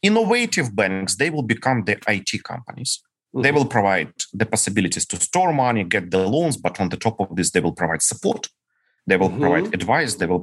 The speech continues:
Speaker 1: provide new types and forms of investing. They will provide maybe hiring services. They will be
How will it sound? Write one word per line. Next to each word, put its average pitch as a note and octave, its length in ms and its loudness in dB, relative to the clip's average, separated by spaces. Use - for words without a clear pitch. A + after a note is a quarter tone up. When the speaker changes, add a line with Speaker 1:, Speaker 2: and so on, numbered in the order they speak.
Speaker 1:
provide F#2 300 2
new G#2 280 4
types A#2 400 0
and G2 100 -2
forms G2 420 -2
of E2+ 140 -6
investing. C3 480 0
They G#2+ 140 2
will F#2+ 220 -4
provide G#2 320 2
maybe F#2 180 2
hiring C#3+ 480 -2
services. - 560 -4
They C#3+ 240 2
will C3+ 220 2
be A2 340 -2